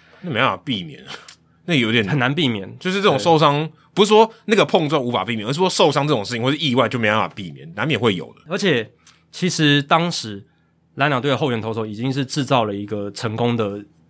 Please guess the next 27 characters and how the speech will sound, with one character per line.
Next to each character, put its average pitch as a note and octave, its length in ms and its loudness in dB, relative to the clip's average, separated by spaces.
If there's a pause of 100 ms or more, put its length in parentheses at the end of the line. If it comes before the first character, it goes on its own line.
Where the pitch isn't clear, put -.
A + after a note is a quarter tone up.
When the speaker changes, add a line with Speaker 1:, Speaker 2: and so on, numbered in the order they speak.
(600)
Speaker 2:
算 G3 200 2
是 - 120 -4
结 B2 200 2
果 A2+ 220 -2
吧， F2 160 -12
Speaker 1:
嗯。 A2 80 -8
Speaker 2:
你 - 20 -4
可 B2+ 60 -2
以 C3 60 0
讲， G2+ 200 -4
就 A2+ 80 -8
是 C3+ 220 -2 (1120)
J F#3+ 100 4
P G#3 120 6
Crawford D#3+ 320 2
其 B2 100 -4
实 B2 60 0
没 A#2+ 60 0
有 A2 100 -2
打 F2+ 180 -8
好， - 220 -16
Speaker 1:
对。 G#2+ 80 -2
Speaker 2:
他 A#2+ 60 0
打 - 120 2
得 A2+ 80 0
很 A2 160 -8
鸟， A2 260 -6